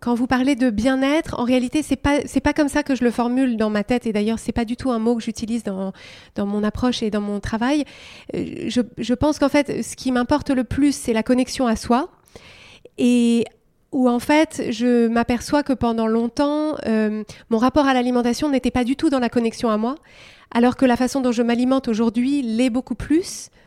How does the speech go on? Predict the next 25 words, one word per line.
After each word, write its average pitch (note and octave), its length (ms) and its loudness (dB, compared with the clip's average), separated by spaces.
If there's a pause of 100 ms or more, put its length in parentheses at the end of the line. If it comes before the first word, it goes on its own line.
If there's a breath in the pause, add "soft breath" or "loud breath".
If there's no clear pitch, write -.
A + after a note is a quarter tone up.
(1300 soft breath)
et C4 100 0
que C#4+ 100 2
du C4 120 2
coup, D#4 140 2
ça D4 120 2
me B3+ 120 4
donne B3+ 160 4
la B3+ 100 2
place C#4+ 320 0
d'avoir C4 500 2 (180)
une, A3+ 340 -2
une A3+ 160 -2
certaine, B3 460 -2
euh, G#3 240 0 (360 soft breath)
une A3 240 -4
bien C#4 200 0
plus C#4 180 -2
grande C#4 280 2
simplicité C4+ 920 -2
et A3+ 40 0
une A3+ 140 -2
bien B3 140 0
plus C#4 140 -2
grande A#3 220 0
épure A#3+ 480 0